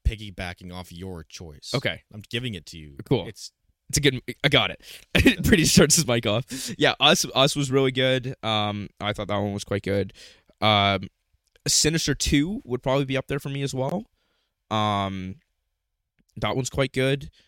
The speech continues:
Speaker 2: And then, I don't know, there's, there's, there's a lot of, like, actually have to, like, Halloween Kills, like, the new Halloween that just came out was good. Uh,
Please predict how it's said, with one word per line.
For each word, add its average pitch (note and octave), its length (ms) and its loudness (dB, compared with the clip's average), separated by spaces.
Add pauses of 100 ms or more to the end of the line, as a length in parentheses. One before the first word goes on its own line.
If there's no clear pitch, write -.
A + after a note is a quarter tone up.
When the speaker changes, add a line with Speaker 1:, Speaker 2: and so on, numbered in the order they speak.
(640)
Speaker 2:
And B2+ 120 -4
then, D3+ 720 -2 (720)
I - 80 -12
don't F#3 140 -4
know, C3+ 160 -4
there's, A2+ 200 -6
there's, C#3+ 360 -10 (100)
there's C#3+ 260 -4
a - 40 -8
lot B2 320 -4
of, B2 180 -2
like, G2+ 180 -6 (100)
actually G#2+ 320 -6
have G2+ 120 -4
to, - 100 -8
like, A2+ 160 -2 (380)
Halloween D#3 380 0
Kills, C3 400 -2
like, C3 80 -10
the A#2 80 -14
new A2+ 100 -4
Halloween A2 380 -6
that B2+ 120 -4
just C3 140 -8
came B2 220 -6
out C3 240 -2 (200)
was G#2+ 220 -6
good. A#2+ 560 2 (840)
Uh, G2+ 240 -4